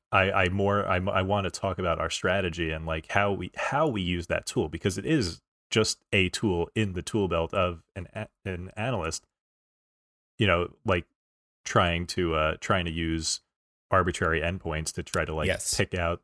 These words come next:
Speaker 1: pick out the guys who are on a tear. There was actually a,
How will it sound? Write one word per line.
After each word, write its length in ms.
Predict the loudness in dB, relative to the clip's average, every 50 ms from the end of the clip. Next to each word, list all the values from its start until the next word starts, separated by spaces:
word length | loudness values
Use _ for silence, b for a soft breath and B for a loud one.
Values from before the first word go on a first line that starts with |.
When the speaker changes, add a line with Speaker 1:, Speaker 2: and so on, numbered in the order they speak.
| _
Speaker 1:
pick 200 | -4 -2 0 0
out 200 | 2 0 0 0
the 80 | -2 -2
guys 320 | 0 0 0 0 -2 -2 -2
who 100 | -2 0
are 240 | 0 0 -2 -4 -4
on 160 | -6 -6 -6 -6
a 60 | -6
tear. 440 | -4 -2 -2 0 2 2 0 0 -4 _ _ _ _ _ _ _ _ _ -2
There 120 | 2 2 4
was 100 | 4 4
actually 380 | 4 4 4 4 4 4 4 4
a, 180 | 2 0 -2